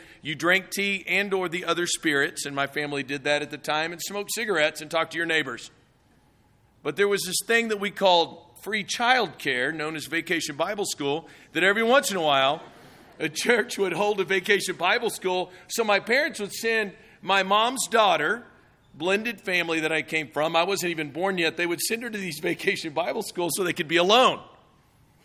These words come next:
She goes to the Church of Christ Vacation Bible School and tells the preacher, "I think my mom and dad are going to hell." Now, she's all of five or six years of age.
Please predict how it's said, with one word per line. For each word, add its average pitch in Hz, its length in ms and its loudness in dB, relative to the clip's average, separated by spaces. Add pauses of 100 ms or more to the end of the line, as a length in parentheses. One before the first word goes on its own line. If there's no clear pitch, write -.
(100)
She - 200 -8
goes 220 280 -2
to 247 80 -6
the 208 140 -8
Church 196 280 -2
of 165 80 -14
Christ 170 440 2
Vacation 156 480 -2
Bible 143 300 4
School 143 280 -4
and 127 100 -8
tells 143 220 -2
the 131 140 -8
preacher, 131 480 -4 (320)
"I 139 100 -4
think 226 360 -2
my 160 120 -2
mom 156 320 -2
and 151 100 -8
dad 143 260 0
are 143 60 0
going 135 340 -4
to 113 100 -10
hell." 110 360 -4 (920)
Now, 139 260 0 (1300)
she's - 420 -2
all 170 440 4
of 135 180 -8
five 151 280 4
or 139 80 -8
six - 320 -8
years 123 260 -6
of 117 100 -12
age. 107 400 -10